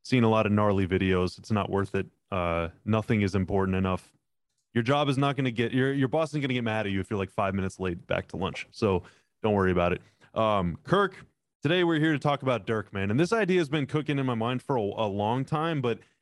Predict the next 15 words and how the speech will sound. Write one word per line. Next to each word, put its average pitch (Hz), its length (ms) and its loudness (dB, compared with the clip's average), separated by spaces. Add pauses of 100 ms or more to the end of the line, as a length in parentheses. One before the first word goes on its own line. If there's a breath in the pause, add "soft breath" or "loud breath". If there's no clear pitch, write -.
(160)
it 120 180 -4
came 170 260 2
to 196 100 2
the 139 100 4
fore. 117 640 0 (320 soft breath)
Um, 95 480 0 (260)
obviously, 160 380 0
Kirk 160 220 0
is 147 60 -2
from 139 120 0
Mavs 120 240 0
Moneyball, 101 580 0
host 110 320 -6
of, 98 140 0 (480)
like, 117 340 0